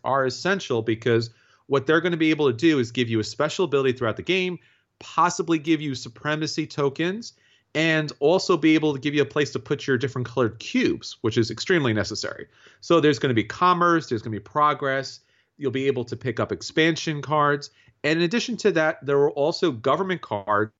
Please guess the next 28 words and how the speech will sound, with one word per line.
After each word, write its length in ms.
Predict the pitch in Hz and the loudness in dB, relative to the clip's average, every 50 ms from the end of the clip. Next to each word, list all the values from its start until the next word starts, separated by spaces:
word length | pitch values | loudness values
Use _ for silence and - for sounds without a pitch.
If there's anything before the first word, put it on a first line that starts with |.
| _ - | _ -14
great 380 | - 135 180 208 202 196 - - | -6 -2 0 0 0 0 -2 -6
because 300 | 147 117 - 123 110 110 | -8 -6 -4 -4 -4 -4
it's 120 | 113 - | -6 -6
very 200 | - 170 202 180 | -2 0 2 2
thematic. 520 | 175 175 156 147 151 151 147 147 143 - _ _ _ _ _ - | 2 0 -2 0 0 0 0 0 -2 -4 _ _ _ _ _ -10
You 80 | 143 127 | -6 -4
can 80 | 139 | -2
have 100 | 139 113 | 0 0
a 60 | 110 | -2
dictatorship 800 | 92 - - 220 202 208 - 165 170 170 170 151 - 170 156 - - | -2 0 2 0 0 0 0 -2 0 0 0 0 0 0 0 0 0
or 100 | 107 104 | 0 0
a 40 | 95 | 0
monarchy, 880 | 95 113 160 185 175 175 165 165 151 - - 127 131 135 131 127 - - _ _ _ _ - | 0 2 2 2 2 2 0 0 -2 -4 -4 -4 -2 -2 -4 -6 -10 -16 _ _ _ _ -4
and 300 | 131 131 127 127 127 127 | -2 0 0 0 0 -2
that's 180 | 131 131 127 | -2 -4 -4
gonna 160 | - 135 127 120 | -6 -8 -6 -4
give 180 | 123 127 117 | -4 -4 -2
you 120 | 120 120 113 | 0 0 0
a 40 | |
rule 180 | 107 117 127 117 | 0 0 0 -2
throughout 280 | 113 120 120 110 107 - | 0 0 0 0 0 -2
the 80 | 117 | -4
game 400 | 113 160 165 165 156 156 151 135 - _ - | -2 0 0 0 0 -2 -4 -6 -12 _ -10
once 380 | 110 113 120 127 123 - - | -4 -2 -2 -2 -4 -6 -8
you 120 | 127 120 117 | -6 -6 -4
meet 340 | 120 120 120 123 120 - - | -4 -4 -6 -6 -8 -8 -4
that 240 | 117 110 110 107 - | -2 -2 -2 -2 -4
certain 520 | - - 135 123 92 87 104 104 107 | -8 -6 -6 -6 -6 -6 -8 -8 -8